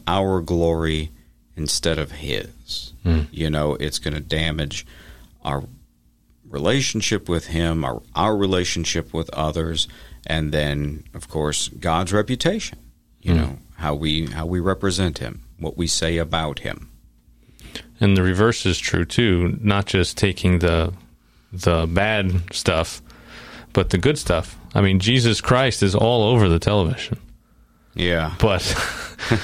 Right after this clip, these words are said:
Speaker 2: <laughs> you know, I, I, I'm not sure there are an awful lot of believers,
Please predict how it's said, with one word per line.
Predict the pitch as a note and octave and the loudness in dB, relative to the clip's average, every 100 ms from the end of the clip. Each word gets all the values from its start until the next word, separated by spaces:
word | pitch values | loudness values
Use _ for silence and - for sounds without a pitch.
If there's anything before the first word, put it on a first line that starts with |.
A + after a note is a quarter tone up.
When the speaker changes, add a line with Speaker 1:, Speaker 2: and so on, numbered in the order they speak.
| - - | -4 2
Speaker 2:
<laughs> | A#2+ G#2+ - - C#3+ - G2 - - - | 4 4 2 0 0 -2 -4 -4 -6 0
you | C3 A2 | 2 4
know, | G#2 | 4
I, | G#2 B2+ A#2+ A2+ | 4 4 4 0
I, | - - A2+ | -2 0 2
I'm | A#2+ | 4
not | A#2+ G#2+ | 4 2
sure | - A#2+ | 2 6
there | G#2 G2+ | 6 6
are | |
an | G#2 | 6
awful | G#2 A2 | 4 4
lot | G#2 G#2+ | 4 4
of | |
believers, | F#2+ F#2+ D#3 G#2 G2+ - | 4 4 6 6 4 2